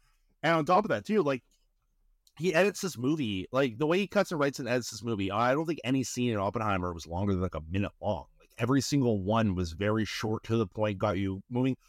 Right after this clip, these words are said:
Like, a movie that mostly discusses science and technobabble and, and politics and all that should not feel like it has the intensity of a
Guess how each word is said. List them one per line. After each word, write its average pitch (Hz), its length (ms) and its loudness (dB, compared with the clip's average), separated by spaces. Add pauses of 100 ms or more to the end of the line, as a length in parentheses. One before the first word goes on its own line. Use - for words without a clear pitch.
(400)
Like, 160 160 2
a 156 60 0
movie 180 260 2
that 190 120 4
mostly 147 320 0
discusses 127 880 -4
science 131 760 0
and 104 140 -6
technobabble 90 960 0
and, 90 140 -2
and 95 220 -2
politics 131 640 -2
and 98 100 -2
all 95 80 0
that 92 180 -2 (220)
should 147 200 -6
not 175 240 2
feel 160 420 0
like 117 160 0
it 107 80 -14
has 131 280 2
the 117 160 -2
intensity 113 560 -2
of 92 100 0
a 90 240 -2